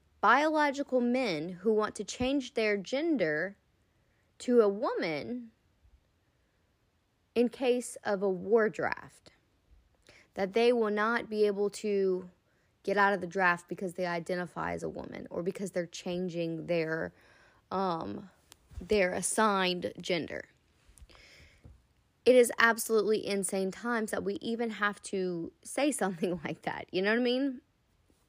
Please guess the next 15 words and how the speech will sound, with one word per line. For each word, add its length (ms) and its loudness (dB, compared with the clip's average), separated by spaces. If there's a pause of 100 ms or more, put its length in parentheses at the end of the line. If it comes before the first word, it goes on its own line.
(1000)
Um, 520 -2 (760)
I, 640 6
you 120 0
know, 120 2
like 240 0
to 100 -8
look 180 0
at 100 -4
the 80 -2
debt 240 -2
clock 320 -4
every 220 -4
now 200 -2
and 120 -6
then, 260 -6